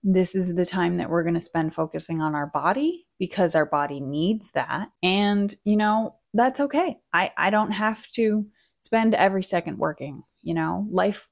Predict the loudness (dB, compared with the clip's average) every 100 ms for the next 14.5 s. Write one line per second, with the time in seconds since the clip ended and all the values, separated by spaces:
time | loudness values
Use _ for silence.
0 | -2 2 2 0 0 2 2 2 2 2
1 | 0 2 4 4 4 4 2 0 -6 -6
2 | -6 -12 _ _ _ _ _ _ _ -2
3 | 0 2 4 6 6 4 0 -2 -2 0
4 | 2 0 0 -6 -6 -4 -2 0 2 0
5 | -4 -4 -6 -4 -2 -4 -6 -8 -4 -2
6 | -2 0 0 0 -4 -2 2 2 2 2
7 | 2 0 -2 -4 -2 -4 -6 _ _ -2
8 | 0 2 0 -2 -6 -6 -6 -2 0 2
9 | 2 0 -4 -2 -6 -6 -4 -4 -4 -6
10 | -8 -2 0 0 -2 -6 -4 -4 -2 -2
11 | -2 0 0 -2 -4 -8 -6 -2 0 0
12 | 0 0 -2 -2 -8 -8 -4 2 2 2
13 | -2 -6 -6 -2 0 0 -2 -4 -6 -8
14 | -8 -10 -2 0 -2